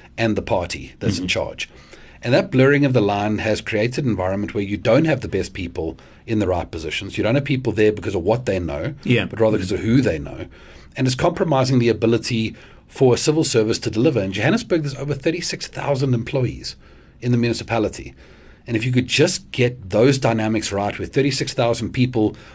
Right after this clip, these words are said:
Speaker 1: were pulling in the right direction, operated with a sense of pride to be a civil
Speaker 2: Mm.
Speaker 1: servant,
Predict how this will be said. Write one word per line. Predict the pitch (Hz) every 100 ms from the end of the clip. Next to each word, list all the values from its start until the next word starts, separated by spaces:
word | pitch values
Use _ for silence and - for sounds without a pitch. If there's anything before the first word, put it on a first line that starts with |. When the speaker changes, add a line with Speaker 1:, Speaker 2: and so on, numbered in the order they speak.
| -
Speaker 1:
were | 113
pulling | - - 123
in | 120
the | 104
right | 98 123 127
direction, | 113 110 107 - 104 107 -
operated | 131 135 123 117
with | 101
a |
sense | 101 123 113
of | - -
pride | 160 117 73 - - - - -
to |
be | 110 107
a |
civil | - 101 95
Speaker 2:
Mm. | 110
Speaker 1:
servant, | 90 - 110